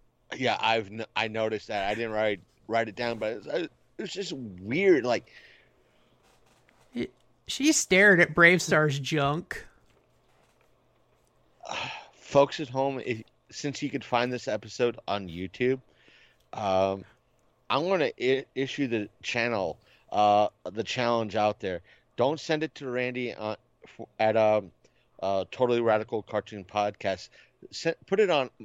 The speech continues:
Speaker 1: our page, uh, the Long Coat Mafia Podcast on Facebook. Find that scene, screen cap it,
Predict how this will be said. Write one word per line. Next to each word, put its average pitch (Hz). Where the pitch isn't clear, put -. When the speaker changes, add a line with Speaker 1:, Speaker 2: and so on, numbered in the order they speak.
Speaker 1:
our 123
page, 98
uh, 101
the 98
Long 120
Coat 123
Mafia 110
Podcast 101
on 95
Facebook. 104
Find 147
that 180
scene, 143
screen 147
cap 139
it, 135